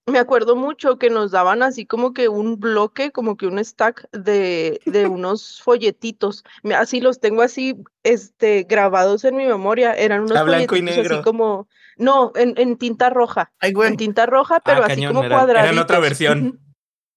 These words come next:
Speaker 1: Sí, y que decía así como que de dónde sale Halloween y como la explicación histórica y luego la explicación bíblica y luego básicamente terminaba diciendo que era una fiesta para celebrar a los demonios.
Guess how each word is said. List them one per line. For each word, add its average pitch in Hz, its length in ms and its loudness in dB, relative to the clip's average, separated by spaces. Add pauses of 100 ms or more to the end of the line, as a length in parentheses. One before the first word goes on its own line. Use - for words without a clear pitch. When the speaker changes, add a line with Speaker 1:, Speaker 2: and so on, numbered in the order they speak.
(140)
Speaker 1:
Sí, 196 320 -6 (420)
y 254 140 -2
que 254 100 4
decía 226 460 2
así 233 200 -6
como 226 220 -2
que 214 140 -2
de 190 140 0
dónde 180 240 -2
sale 202 320 -2
Halloween 208 840 0
y 175 120 -4
como 175 420 -4 (160)
la 196 100 0
explicación 196 680 -4
histórica 208 960 0
y 247 140 0
luego 175 280 0
la 214 80 -2
explicación 175 720 -4
bíblica 190 720 -2
y 214 120 -2
luego 208 180 0
básicamente 269 640 -2
terminaba 233 400 -2
diciendo 208 360 -2
que 208 60 -6
era 196 80 -4
una 208 160 -2
fiesta 196 320 -4
para 202 220 0
celebrar 156 380 -4
a - 20 -8
los 175 160 -8
demonios. 151 420 -10